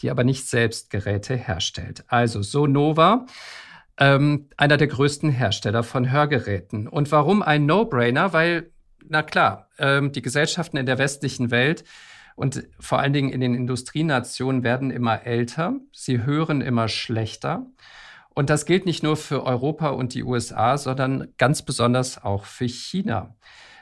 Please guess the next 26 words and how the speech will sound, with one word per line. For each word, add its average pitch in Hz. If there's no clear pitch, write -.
Ähm, 117
eins 147
Komma 143
vier 160
Milliarden 135
Menschen, 147
die 117
Ein-Kind-Politik 147
wird 135
dort 139
zu -
einer 120
riesigen 139
demografischen 120
Wende 113
führen. 160
Und, 127
äh, 120
das 127
ist 160
ein 139
riesiger 139
Markt, 113
den 123
sich 131
auch -